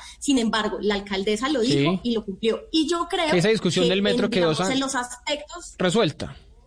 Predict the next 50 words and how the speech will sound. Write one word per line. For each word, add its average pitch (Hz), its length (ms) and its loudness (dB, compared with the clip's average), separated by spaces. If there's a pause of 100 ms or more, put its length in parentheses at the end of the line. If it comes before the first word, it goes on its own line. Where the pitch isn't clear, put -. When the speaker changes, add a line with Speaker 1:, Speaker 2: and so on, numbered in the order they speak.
Speaker 1:
Sí, 285 320 -2
hay 254 160 -12
una - 280 -20
demanda, 285 600 -2
hay 226 240 0
una 269 180 0
demanda, 247 580 -2
solo 359 360 0
hay 262 160 2
una 262 160 2
demanda 226 400 0
que 190 80 -4
Speaker 2:
Ujú. 151 100 2
Speaker 1:
sigue 180 220 0
su 277 160 -4
curso, 247 320 -4
que 285 100 -4
es 233 80 -4
la 233 160 0
demanda 220 400 -2 (260)
que 294 120 0
interpusieron 233 840 -2
concejales 247 520 0
del 247 140 -2
Polo 214 240 -2
Democrático 226 500 -4
Alternativo 226 580 -4
del 220 200 -2
periodo 196 320 -2
pasado, 233 480 -2
incluyendo 226 400 0
al 202 80 -6
concejal 233 400 -2
Manuel 214 240 0
Sarmiento, 247 440 -2
que 214 280 -2
ya 220 160 2
no 220 60 2
está 220 180 -2
en 214 100 0
el 220 80 0
Polo 214 220 0
Democrático. 214 680 -2 (380)
Pero 247 280 2
digo, 214 360 0
hay 226 140 0
cumplimientos 269 680 0
en 320 100 0
aspectos 220 500 -4
medulares, 240 760 0